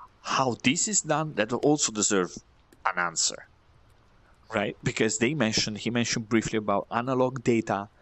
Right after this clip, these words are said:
and how it's complicated. Well, maybe it's worth to cut a bit,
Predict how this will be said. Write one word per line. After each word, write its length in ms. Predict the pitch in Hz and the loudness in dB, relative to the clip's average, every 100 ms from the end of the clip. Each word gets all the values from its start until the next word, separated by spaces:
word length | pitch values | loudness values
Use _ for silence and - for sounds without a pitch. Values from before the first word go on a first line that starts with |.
| - - - _ - | -20 -20 -20 _ -4
and 220 | 101 98 | -4 -2
how 300 | - 120 127 | -2 0 2
it's 100 | - | 0
complicated. 840 | - 120 - 127 - 101 95 90 - - _ _ _ _ | -2 0 2 2 0 -2 -2 -6 -8 -20 _ _ _ _
Well, 240 | 127 110 - _ - | 0 0 -2 _ -4
maybe 380 | 117 180 147 113 | 0 2 2 0
it's 200 | 113 - | 2 6
worth 380 | 139 135 104 - - _ _ | 6 6 0 -2 -18 _ _
to 160 | - 107 - | -8 -8 -6
cut 340 | - 151 135 - | -2 -2 -2 -6
a 60 | 107 | -4
bit, 380 | 110 110 - | -2 -2 -6